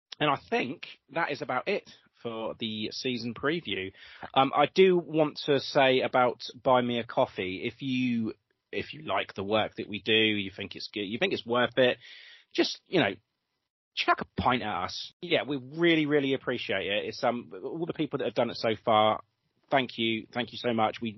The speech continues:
really appreciate it. Um, and also our Fantasy Premier League, you can join that. We'll put the link up on the show notes. Um, and there's Super Six as well. If you wish to join that, you can find that on our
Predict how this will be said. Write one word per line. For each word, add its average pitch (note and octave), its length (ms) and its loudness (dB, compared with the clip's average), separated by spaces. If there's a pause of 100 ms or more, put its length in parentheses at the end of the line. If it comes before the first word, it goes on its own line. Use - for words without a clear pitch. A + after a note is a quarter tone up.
really C3+ 260 6
appreciate G2 560 -2
it. G#2 240 -2 (500)
Um, A2 280 0 (120)
and C3 200 0
also D3 500 4
our B2+ 280 4
Fantasy B2 680 -2
Premier B2 320 -2
League, A#2 420 0
you A2 240 -10
can A#2 180 -8
join A#2+ 380 2
that. A2 320 0
We'll A2+ 140 0
put - 220 -8
the F2+ 80 -8
link G#2+ 340 -4
up G2 220 -4
on G#2 180 -8
the F#2+ 80 -6
show G#2+ 340 -2
notes. F#2+ 600 -6 (520)
Um, F2 120 -6
and G#2 160 -4
there's G2+ 160 0
Super G#2 280 -2
Six - 400 -8
as F2 140 -14
well. G2 320 0
If F#2+ 140 -8
you F#2 120 -8
wish G2 280 -6
to - 100 -18
join G2+ 360 -2
that, G#2 260 0
you G2+ 60 -10
can G2 140 -12
find G2 280 -4
that F#2 100 -2
on F#2+ 180 -4
our F#2 300 -2